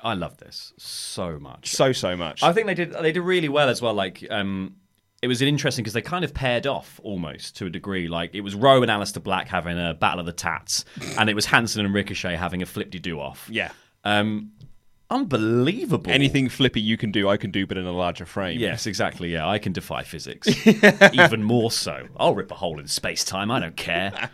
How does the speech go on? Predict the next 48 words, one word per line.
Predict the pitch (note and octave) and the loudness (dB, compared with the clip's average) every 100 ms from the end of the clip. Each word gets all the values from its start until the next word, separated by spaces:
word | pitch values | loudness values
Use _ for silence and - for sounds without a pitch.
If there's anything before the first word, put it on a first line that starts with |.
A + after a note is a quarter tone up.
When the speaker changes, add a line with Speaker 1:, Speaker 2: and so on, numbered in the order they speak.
| - B2 - - | -10 -12 -8 4
Speaker 1:
Um, | A#2+ B2 B2+ - _ _ _ - | 6 6 2 -2 _ _ _ -2
what | - - - | 6 6 6
a | F3+ | 2
match! | G3+ A#3 F#3 - - | 4 6 6 4 -6
Speaker 2:
It | - | 2
was | C3 | 2
Speaker 1:
Like, | A#2 | 2
Speaker 2:
so | - C#3 A2 G2+ | 0 2 2 2
much | F2+ - | -2 -4
fun. | F#2 E2 D#2+ | -4 -4 -2
Speaker 1:
Yeah, | F#2+ D2+ - | 0 -2 2
I | C3+ | 2
Speaker 2:
So, | E3+ E3+ | 6 4
Speaker 1:
think | - | 4
Speaker 2:
yeah. | D#3 E3+ | 2 4
Speaker 1:
it | |
was. | F3 | 4
It | G3+ | 4
was, | G3+ F3+ - | 0 -2 -4
but | F3 | -4
it | F3+ | -2
was | F3+ | 0
exactly | D#3+ C#3 | 0 2
what | A#2+ F#2+ | 0 -2
you | |
were | F2 | -6
expecting, | - - - D#2 - | -6 -6 -8 -14 -10
I | E2+ | -10
think, | F2+ E2 | -8 -10
is | D#2+ | -10
the | D#2+ | -12
thing. | F#2 D#2+ | -8 -8
It | C#2+ | -8
was | D#2+ | -6
like, | F#2+ | -2
no | B2 B2 | 2 4
one | G#2+ | 2
was | G2+ | -2
what, | G2 G#2 - - | -2 -4 -4 -10
looking | G#2+ G2+ F#2 | -8 -6 -6
at | F2+ | -6
that | D#2+ | -8
going, | F2 D#2+ D#2+ F2 | -6 -6 -6 -2
"Well, | F2+ E2+ | 0 2
that | G#2 E2 | 0 -2
won't | D2 | -8
be | E2 | -8
a | C#2 | -10